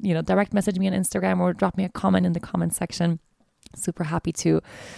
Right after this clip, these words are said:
Always looking for more, always looking for more. This is the path, this is the journey. But every book that I've shared today, I, I do come back to again and again. So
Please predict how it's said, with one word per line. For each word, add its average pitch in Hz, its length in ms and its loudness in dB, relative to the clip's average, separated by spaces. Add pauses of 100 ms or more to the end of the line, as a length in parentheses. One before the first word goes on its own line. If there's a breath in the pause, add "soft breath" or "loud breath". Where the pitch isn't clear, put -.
(420 loud breath)
Always 226 340 10
looking 160 260 0
for 160 140 -6
more, 156 280 -4 (360 soft breath)
always 202 280 0
looking 160 240 -8
for - 140 -8
more. 147 180 -6
This - 240 -4
is 175 100 0
the 180 120 0
path, 165 340 0
this 160 160 -2
is 156 100 -4
the 175 100 -2
journey. 165 440 -2
But - 180 -6 (760 loud breath)
every 190 160 6
book 185 180 6
that 175 120 4
I've 160 120 2
shared 165 240 0
today, 160 380 4
I, 165 260 2
I 170 100 0
do 156 140 0
come - 200 -4
back 165 200 -2
to - 160 -6
again 170 240 -2
and 165 100 0
again. 165 360 -2
So 170 380 0